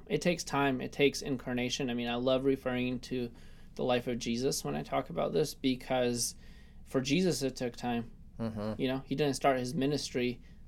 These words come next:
Speaker 1: till his thirties.
Speaker 2: Yeah.
Speaker 1: You know, and sometimes we wish that we could go to a nation that is unreached and completely, like, you know, say a couple of sermons and leave and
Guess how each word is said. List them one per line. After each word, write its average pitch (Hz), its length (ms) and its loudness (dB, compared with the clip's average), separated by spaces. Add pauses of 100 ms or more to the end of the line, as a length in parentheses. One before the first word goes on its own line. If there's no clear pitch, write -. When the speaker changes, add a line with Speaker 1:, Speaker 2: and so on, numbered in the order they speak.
(120)
Speaker 1:
till 135 140 0
his 120 140 0
thirties. 135 560 4 (220)
Speaker 2:
Yeah. 107 280 2
Speaker 1:
You 135 120 0
know, 135 180 0 (300)
and 147 100 0
sometimes 165 460 6
we 147 240 2
wish 143 400 8
that 120 200 2
we 139 140 0
could 143 320 -4
go 170 300 8
to 156 160 2
a 135 40 2
nation 127 540 0 (500)
that 127 220 6
is 131 180 6
unreached 127 680 0
and 127 440 2
completely, 123 800 2
like, 110 460 0 (360)
you 123 120 -2
know, 120 260 0 (240)
say 135 200 6
a 127 40 6
couple 131 300 2
of 120 80 0
sermons 131 640 2
and 110 380 -2
leave 117 440 0
and 117 220 -2